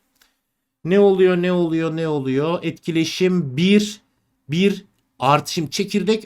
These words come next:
artıydı, elektronlar eksiydi. Bir artı ile eksi arasında çekme. İkiye bakalım, eksi ile eksi arasında itme.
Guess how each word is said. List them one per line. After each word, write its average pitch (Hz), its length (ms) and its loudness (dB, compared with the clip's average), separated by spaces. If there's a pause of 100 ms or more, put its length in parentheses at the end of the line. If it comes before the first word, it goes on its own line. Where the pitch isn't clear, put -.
artıydı, 160 800 -2
elektronlar 180 640 -4
eksiydi. 151 600 -6 (360)
Bir 214 140 2
artı 226 280 2
ile 220 140 0
eksi 208 220 0
arasında 135 380 -4
çekme. 160 380 -4
İkiye 208 340 -2
bakalım, 208 340 0
eksi 196 280 -4
ile 196 120 0
eksi 185 220 -6
arasında 113 380 -8
itme. - 460 -12